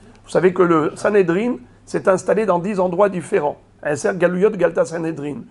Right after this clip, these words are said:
Au début, c'était dans le Beth Amikdash à Nishkat Gezeit. Après, c'était à Yavne.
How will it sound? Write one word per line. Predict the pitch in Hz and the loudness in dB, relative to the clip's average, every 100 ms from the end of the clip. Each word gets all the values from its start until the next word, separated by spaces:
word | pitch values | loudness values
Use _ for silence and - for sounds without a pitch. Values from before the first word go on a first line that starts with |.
| _ - | _ -6
Au | 165 | 0
début, | 180 185 180 | 2 0 -2
c'était | 190 190 | -2 0
dans | 170 | 0
le | |
Beth | 165 175 | -2 -4
Amikdash | 165 165 180 - | -4 -2 -2 -2
à | |
Nishkat | 180 135 135 - | -8 -8 -8 -2
Gezeit. | 185 190 254 311 - _ _ - - | 0 2 2 0 -10 _ _ -20 -6
Après, | - 165 233 208 | 0 0 2 0
c'était | 196 170 214 202 170 - - _ | 0 -2 0 0 0 -8 -20 _
à | 277 170 147 135 | 2 4 4 2
Yavne. | 165 185 233 240 240 | 2 2 2 -2 -2